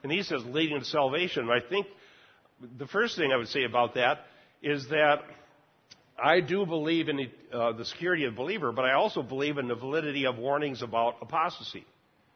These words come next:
And so that apostasy is a salvation issue.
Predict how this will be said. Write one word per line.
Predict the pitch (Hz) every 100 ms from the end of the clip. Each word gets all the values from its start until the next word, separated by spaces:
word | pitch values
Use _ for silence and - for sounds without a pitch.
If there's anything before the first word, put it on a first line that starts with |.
| _ _ _ _ _ _
And | 120 123
so | 175 156
that | 147 131 -
apostasy | 135 - 165 196 208 165 - 147
is | 143 147 127
a | 143
salvation | 120 165 147 143 131 190 214 - 165
issue. | 127 113 - 98